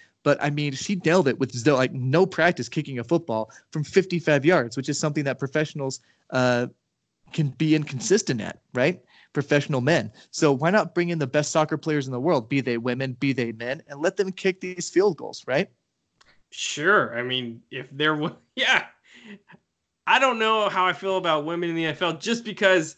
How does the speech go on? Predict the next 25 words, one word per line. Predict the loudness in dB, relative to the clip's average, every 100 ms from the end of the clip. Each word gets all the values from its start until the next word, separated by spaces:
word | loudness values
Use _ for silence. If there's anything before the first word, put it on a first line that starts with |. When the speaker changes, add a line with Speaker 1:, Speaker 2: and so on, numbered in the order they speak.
| _ -2
Speaker 2:
there's | 0 2
going | 0 0
to | -2
be | -2 -2
a | -2
play | -2 0 2 2
where | 0 -2
there's | -2 -4 -2
a | -4
loose | -2 -4 -4
ball | 2 2 2 -2 -6 _ _ _
and | -8 -6
she | -4 -2
will | -2 0
get | 2 2 0 _ _ -8
tackled | -2 -2 -2 -6
by | -2 -2
a | -2
three | -4 -4
hundred | -4 -4 -8
fifty | -10 -12
pound | -10 -6 -6 -6
man, | -8 -8 -14 _ _ _ _ _
right? | -2 0 0 4
Speaker 1:
Yeah, | 4